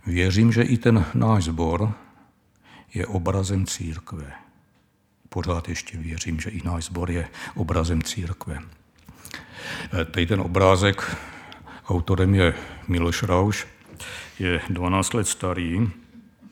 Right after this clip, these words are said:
A můžeme tady taky něco, jenom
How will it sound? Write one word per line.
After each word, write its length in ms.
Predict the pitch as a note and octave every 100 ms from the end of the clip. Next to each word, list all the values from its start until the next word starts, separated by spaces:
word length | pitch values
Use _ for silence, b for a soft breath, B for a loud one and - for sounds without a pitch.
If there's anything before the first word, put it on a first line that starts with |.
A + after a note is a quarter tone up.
| - - _ - _ _ _ - - _ - B B B B B
A 60 |
můžeme 380 | F#2+ G2+ A2 A2+
tady 360 | A#2 A#2+ B2 F#2 B B B B B - - B B B B B
taky 260 | - G2+ A2
něco, 320 | G2 F2+ G2+
jenom 320 | F2+ D#2+ F2